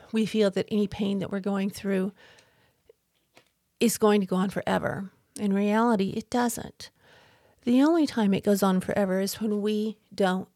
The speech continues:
deal with it. And then it can turn in so many unexpected ways against ourselves or those we love. And that happened with me.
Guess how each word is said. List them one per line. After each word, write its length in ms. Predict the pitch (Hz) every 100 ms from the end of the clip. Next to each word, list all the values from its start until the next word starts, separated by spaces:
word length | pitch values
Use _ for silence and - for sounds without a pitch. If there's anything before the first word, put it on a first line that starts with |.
| -
deal 240 | 196 180
with 180 | 175 170
it. 140 | - -
And 220 | 208 208
then 220 | 233 269
it 120 | 285
can 160 | 277 262
turn 600 | - - 208 202 202 196
in 200 | - 202
so 280 | 190 - 285
many 300 | 320 294 277 -
unexpected 880 | 190 196 202 - - 190 190 - 202
ways 480 | 190 185 180 196 - - - _ -
against 680 | 208 185 - 196 190 196 -
ourselves 960 | 180 - - - 196 202 208 208 - -
or 120 | 196
those 380 | 202 196 190 -
we 120 | 190
love. 600 | 196 196 190 180 202 _ _ _ _ _ _ - _ _ _ _ _ _ _ _
And 160 | 226 226
that 160 | 277 240
happened 640 | 226 214 220 196 196 - - _ _ - _ -
with 400 | 185 180 - -
me. 380 | 196 175 170